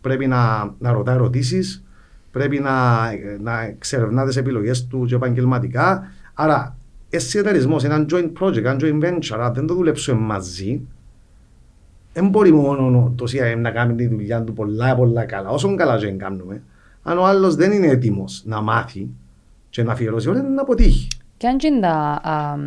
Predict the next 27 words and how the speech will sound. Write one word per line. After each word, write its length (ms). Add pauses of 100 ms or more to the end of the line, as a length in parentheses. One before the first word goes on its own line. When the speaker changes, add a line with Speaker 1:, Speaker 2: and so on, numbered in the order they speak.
(720)
Speaker 2:
ποια 100
είναι 120
τα 160
skill 400 (160)
set 180
τώρα 300
που 60
μας 200
εστε-, 320
δηλαδή, 300
οκ, 160 (720)
τεχνολογία, 920 (100)
οι 140
βάσεις 560
και 140
ούτω 120
καθεξής, 680 (760)
είναι 140
τα 100
βασικά 520
που 100
αρκεύει 300 (120)
να 200
έρθει 260
μέσα 260
για 280
να 320